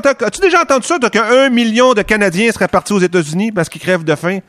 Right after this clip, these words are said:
Si ce million-là était parti, on n'aurait pas besoin, était pas parti, on n'aurait pas besoin de la loi cent un. On serait une province beaucoup plus grosse que l'Ontario, on n'aurait pas le problème de surpopulation. On n'aurait pas besoin d'immigration non plus.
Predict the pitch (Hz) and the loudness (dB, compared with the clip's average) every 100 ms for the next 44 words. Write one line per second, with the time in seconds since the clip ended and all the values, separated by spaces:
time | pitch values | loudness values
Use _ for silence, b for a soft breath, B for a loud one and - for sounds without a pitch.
0 | B B B B - - 320 233 208 196 | B B B B -6 -4 0 0 0 0
1 | 185 202 214 202 131 - 165 117 101 147 | 2 2 0 0 -2 0 0 2 0 0
2 | 127 101 117 123 - 180 165 127 175 131 | 0 0 -2 -2 0 0 0 -2 -2 0
3 | 110 113 208 202 185 202 123 110 104 107 | 0 0 0 0 0 0 0 -2 -2 -4
4 | 98 107 b b 147 170 220 185 165 196 | -4 -6 b b -2 0 -2 0 0 0
5 | 139 95 127 294 294 240 180 143 151 170 | -2 -6 0 2 2 0 -6 -2 -2 0
6 | 143 135 123 120 120 117 131 175 127 110 | 0 0 0 0 -2 -2 -2 0 -2 -2
7 | - 269 185 - 117 95 - 85 - b | -2 0 0 -2 -2 -2 -4 -14 -18 b
8 | b - 196 220 285 277 294 277 262 262 | b -2 0 2 2 2 0 0 0 0
9 | 254 269 269 165 135 135 | 0 0 2 0 -2 -6